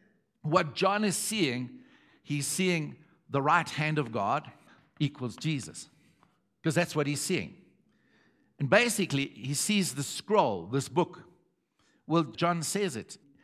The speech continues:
"In the beginning was the Word. The Word was with God,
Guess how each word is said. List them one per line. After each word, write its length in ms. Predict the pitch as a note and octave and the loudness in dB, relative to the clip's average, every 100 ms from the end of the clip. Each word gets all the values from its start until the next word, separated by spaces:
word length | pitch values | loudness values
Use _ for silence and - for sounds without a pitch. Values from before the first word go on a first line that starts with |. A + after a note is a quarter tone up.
| _ | _
"In 200 | - E3+ | 2 4
the 80 | E3+ | 4
beginning 600 | B2+ C#3+ F3 D#3+ G#2+ G2+ - _ _ _ - | 2 2 2 0 -2 -6 -14 _ _ _ -8
was 380 | A#2 C#3+ C#3 | 0 2 2
the 120 | B2 C#3+ | 0 2
Word. 420 | D#3+ C3+ E2+ - - - - - _ _ _ _ _ - _ _ | 4 2 0 -8 -20 -20 -20 -20 _ _ _ _ _ -20 _ _
The 120 | A#2+ C#3+ | -2 0
Word 340 | C3+ E3 D#3+ | 4 6 6
was 200 | D3+ A2+ | 2 2
with 240 | D#3 F3 | 2 2
God, 400 | - G#2 F#2+ G#2+ | -2 -2 -2 -6